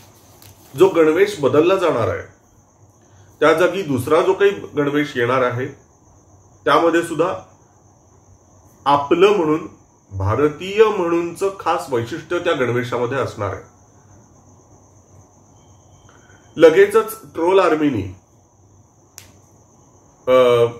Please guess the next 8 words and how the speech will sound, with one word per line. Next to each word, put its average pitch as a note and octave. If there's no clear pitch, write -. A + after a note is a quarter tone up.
वाटेल D#3+
ते F3
ट्रोलिंग D3
करायला C3+
नको, B2
मी B2
आधीच B2
सांगतो. G2